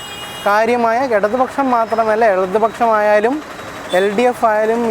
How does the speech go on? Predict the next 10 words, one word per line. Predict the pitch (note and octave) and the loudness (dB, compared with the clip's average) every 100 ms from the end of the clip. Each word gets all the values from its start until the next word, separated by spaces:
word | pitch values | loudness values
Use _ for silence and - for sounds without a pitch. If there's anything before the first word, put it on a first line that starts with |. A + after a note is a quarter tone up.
| G3+ | 2
യു | G#3 | 2
ഡി | A#3+ | 2
എഫ് | A#3+ B3 | 2 2
ആയാലും | G#3 G#3 G#3+ A3 | 2 2 0 0
ബി | F#3+ F#3+ | -2 0
ജെ | B3 A#3+ | 0 2
പി | B3+ | 2
ആയാലും | F#3+ F#3 G#3 A#3 - - - - - | 2 0 0 -4 -10 -12 -12 -6 2
ഒരു | A3+ D#4+ C#4 | 4 4 2
കക്ഷിയെക്കുറിച്ചും | B3+ - C4+ C4 B3 A#3 F#3+ B3+ | 0 0 0 0 0 0 0 -2